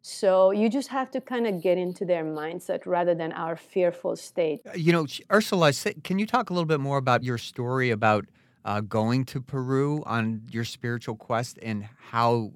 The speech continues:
Speaker 2: all of this transpired?
Speaker 1: Yes. So, uh, in two thousand fifteen, uh, as you probably know, I've been teaching for, uh, teaching yoga for a long time. There was something missing, like yoga wasn't enough for me. And, uh,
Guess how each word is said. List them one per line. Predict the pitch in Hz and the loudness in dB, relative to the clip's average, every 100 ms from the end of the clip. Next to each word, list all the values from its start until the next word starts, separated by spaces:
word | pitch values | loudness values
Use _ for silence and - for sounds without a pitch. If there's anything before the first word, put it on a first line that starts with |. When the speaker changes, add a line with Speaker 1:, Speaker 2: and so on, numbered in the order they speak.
| _ | _
Speaker 2:
all | - 117 113 | -2 0 0
of | 107 | -2
this | 110 104 | -4 -6
transpired? | - 113 104 - 107 101 110 135 - _ 233 | -8 -6 -6 -8 -4 -2 -2 -6 -14 _ -2
Speaker 1:
Yes. | 233 269 160 - - - | 4 4 4 -6 -12 -16
So, | - - 240 233 233 | -14 -4 -2 2 2
uh, | 214 220 | 2 0
in | 220 | -2
two | 247 | 0
thousand | 262 226 202 190 | 0 0 -2 -6
fifteen, | 196 - - 226 185 185 | -10 -10 -6 -4 -4 -6
uh, | - 180 180 185 | -8 -8 -6 -6
as | |
you | 185 | -6
probably | 196 196 185 175 | -4 -2 -2 -6
know, | 170 175 | -6 -8
I've | 175 | -8
been | 175 | -8
teaching | 180 180 175 | -10 -10 -10
for, | - 180 175 | -6 -4 -4
uh, | 269 165 - - | -6 -6 -8 -10
teaching | 202 185 | -10 -8
yoga | 175 175 - | -4 -4 -4
for | - | -4
a | 170 | -4
long | 180 170 175 | -4 -6 -10
time. | - - 165 170 - | -12 -10 -10 -12 -8
There | 208 | -6
was | 196 202 190 | -6 -8 -12
something | - - 220 240 220 196 190 | -12 -4 -2 -2 -4 -4 -4
missing, | 196 - 196 | -6 -8 -8
like | 180 175 | -8 -4
yoga | 202 196 190 | -2 0 -2
wasn't | 180 180 180 175 | 0 0 0 -4
enough | 165 170 175 | -6 -6 -8
for | - 190 | -8 -8
me. | 175 165 170 - | -6 -8 -10 -12
And, | 170 170 170 | -10 -8 -6
uh, | 180 170 | -4 -6